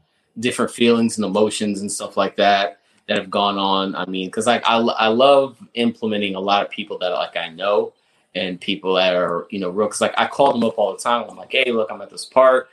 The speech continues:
You know, what would you do in this circumstance? You know, or remember this, you did this, like, you, how do you remember the story?"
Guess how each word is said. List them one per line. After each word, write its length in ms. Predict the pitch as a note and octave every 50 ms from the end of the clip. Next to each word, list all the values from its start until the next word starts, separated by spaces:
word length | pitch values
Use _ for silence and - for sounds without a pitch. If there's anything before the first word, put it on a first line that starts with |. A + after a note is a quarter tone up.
| _ _ _ _ _
You 100 | - A#2
know, 180 | A#2 A2 G#2+ G#2
what 220 | G2+ A2+ C#3 C3+
would 140 | B2+ B2 B2
you 120 | A#2+ A#2
do 160 | A#2 B2 A#2+ A#2
in 80 | A2+
this 140 | G#2+ G#2 -
circumstance? 800 | - C#3+ C#3+ - C3+ A#2+ - - C3 B2 B2 B2 A#2 A2+ - -
You 140 | F#2+ G#2+
know, 560 | A2 - _ _ _ _ _ _ _ _ A#2 - -
or 180 | F#2+ F#2 F#2 F#2+
remember 300 | F#2+ G2+ G#2+ G#2+ G#2+ G#2
this, 220 | G2 F#2+ - - - _ _ _ _ _ _ -
you 180 | G#2 G2 G2 G2
did 240 | F2+ G2 F#2 F2 E2 -
this, 460 | C3 C3+ C#3 C3+ C3 - - - G2
like, 200 | G2+ F#2+ F#2 - -
you, 200 | A2 A2 A2 G#2 -
how 180 | - A2 A2+ G#2+
do 60 | G#2+ A2
you 160 | A2+ B2 B2 B2
remember 300 | A#2+ A#2+ A#2+ A#2+ A#2 A#2
the 80 | A2+ A2
story?" 500 | - - A#2+ A#2+ A#2+ A#2 A#2+ A2+ -